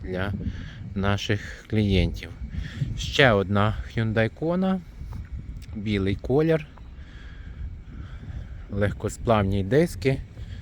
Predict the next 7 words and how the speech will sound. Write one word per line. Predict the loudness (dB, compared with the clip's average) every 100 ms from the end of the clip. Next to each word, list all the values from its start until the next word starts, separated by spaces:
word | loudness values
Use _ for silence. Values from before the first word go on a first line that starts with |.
| -10 -10 -10 -10 -8 0
Пробіг | 2 6 4 6
даного | 6 8 6
автомобіля | 6 4 4 4 6 6 8 10 8 6 -2 -12 -16 -18 -16 -18 -8 4
вісімдесят | 4 8 8 8 6 6 6
чотири | 0 0 6 8 6 4 -4 -18 -18 -18 2
тисячі | 4 4 2 -2 2
кілометрів. | 4 6 8 6 6 4 4